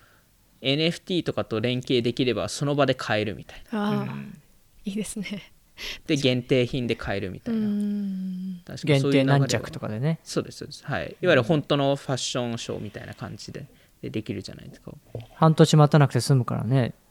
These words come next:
Speaker 1: はい。その場で<laughs> 買えますからね。なんで確かにそういう流れって、
Speaker 2: うん。
Speaker 1: 確かにあってもおかしくないですよね。確かに。面白い。
Speaker 2: へー。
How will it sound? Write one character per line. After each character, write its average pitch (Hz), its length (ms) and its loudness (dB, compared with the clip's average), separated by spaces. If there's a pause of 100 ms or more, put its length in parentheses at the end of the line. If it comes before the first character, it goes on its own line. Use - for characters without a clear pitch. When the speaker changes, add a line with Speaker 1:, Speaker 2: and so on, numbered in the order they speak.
(160)
Speaker 1:
は 123 180 2
い。 - 160 -6
そ - 200 6
の 127 220 6
場 - 20 4
で 110 340 2
<laughs> 220 1300 8 (120)
買 175 100 6 (100)
え 170 40 -4
ま 151 100 -10
す - 120 -8
か - 120 6
ら - 120 -4
ね。 135 200 -2 (1200)
な 233 80 2
ん - 20 0
で 135 80 0
確 226 220 2
か - 80 2
に 226 80 0
そ 185 160 0
う 190 60 4
い 196 100 2
う 190 40 2
流 175 260 2
れ 180 80 2
っ 185 40 0
て、 220 60 -2
Speaker 2:
う 208 340 0
ん。 196 220 -4
Speaker 1:
確 190 120 -4
か 127 60 -6
に 120 60 -4
あ - 20 -2
っ - 80 -6
て - 80 -12
も 104 80 -6
お 104 40 -10
か 123 120 -4
し - 80 -10
く - 80 -10
な 110 140 -8
い - 40 -14
で - 60 -18
す - 80 -20
よ - 100 -18
ね。 - 160 -16 (360)
確 135 200 -20
か - 80 -20
に。 147 60 -20 (840)
面 135 120 -10
白 - 200 -10
い。 - 20 -12
Speaker 2:
へ - 40 -16
ー。 196 580 -12